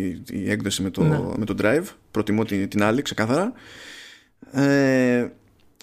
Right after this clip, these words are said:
Speaker 1: γιατί δείχνει, ρε παιδί μου, και έναν κάποιο πραγματισμό στο κατασκευαστικό κομμάτι. Δηλαδή, θες να φτιάξεις, να πειράξεις τις ποσότητες που,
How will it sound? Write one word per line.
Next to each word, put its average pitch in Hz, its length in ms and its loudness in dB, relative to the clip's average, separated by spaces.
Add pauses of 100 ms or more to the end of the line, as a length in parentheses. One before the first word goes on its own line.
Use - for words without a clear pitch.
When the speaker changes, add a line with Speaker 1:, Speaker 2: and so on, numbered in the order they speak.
(400)
Speaker 1:
γιατί 147 340 4
δείχνει, 208 320 2
ρε 202 80 4
παιδί 175 220 2
μου, 196 100 2
και 196 80 0
έναν 190 140 2
κάποιο 185 200 0
πραγματισμό 139 480 2
στο 175 120 -2
κατασκευαστικό 139 600 2
κομμάτι. 90 500 0
Δηλαδή, 113 220 0
θες 131 160 0
να 139 100 4
φτιάξεις, 143 460 2
να 120 120 4
πειράξεις 131 420 2
τις 120 140 -2
ποσότητες 120 580 0
που, 113 100 -2